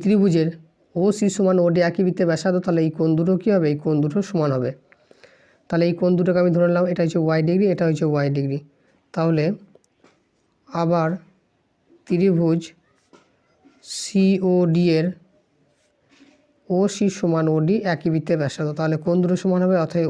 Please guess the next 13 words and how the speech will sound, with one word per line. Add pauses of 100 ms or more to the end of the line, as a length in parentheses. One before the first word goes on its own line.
(120)
ওসিডি (640)
equal (100)
to (220)
ওডিসি, (480)
দুটোকে (100)
আমরা (120)
ওয়াই
ধরে
নিলাম। (440)
তাহলে
এটাও
একটা (540)
ত্রিভুজ,